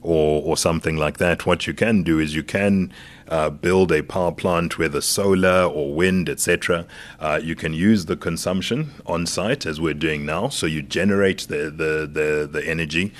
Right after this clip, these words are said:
and you use it on site. That's, that's possible, right? Uh, the other is you,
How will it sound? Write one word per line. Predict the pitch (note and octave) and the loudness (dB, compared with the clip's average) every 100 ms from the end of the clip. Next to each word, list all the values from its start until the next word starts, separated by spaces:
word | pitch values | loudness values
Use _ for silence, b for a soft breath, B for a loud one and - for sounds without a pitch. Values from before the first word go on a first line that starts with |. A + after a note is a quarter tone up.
| B B | B B
and | E2 | -2
you | E2 | 0
use | F2 A#2+ E2 | 2 2 2
it | D2 | -4
on | - D#2+ | -8 -8
site. | - G2+ C#2+ - - | 0 0 0 -14 -8
That's, | - E2+ - | -2 -2 -2
that's | E2+ - | -2 -4
possible, | - F2+ - C#2+ C2 | -2 -2 -2 -8 -4
right? | F2+ A#2 - B B B | -2 -4 -8 B B B
Uh, | - D2+ D2+ | -4 -2 -2
the | D#2+ E2 | -2 0
other | F2 F#2 F#2+ E2 | 0 2 2 2
is | D2 | -2
you, | D2+ D2+ | -4 -2